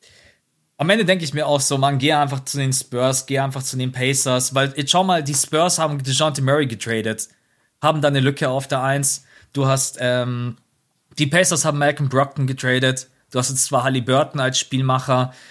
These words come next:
aber du hast noch T J McConnell, aber da tut dir Dennis Schröder auch nicht weh.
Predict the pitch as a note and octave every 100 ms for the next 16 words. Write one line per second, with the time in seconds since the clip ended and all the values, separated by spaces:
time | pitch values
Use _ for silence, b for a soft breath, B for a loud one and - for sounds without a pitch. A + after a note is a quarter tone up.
0 | B - A#2+ A#2+ A#2 - - - C3 B2+
1 | C#3 C3 D3+ C3+ C#3 C3+ C3+ C#3+ C#3 B2+
2 | B2+ B2 C#3+ C#3 B2+ B2+ B2+ - B2+ A#2
3 | B2+ C#3+ C3 - B2 B2+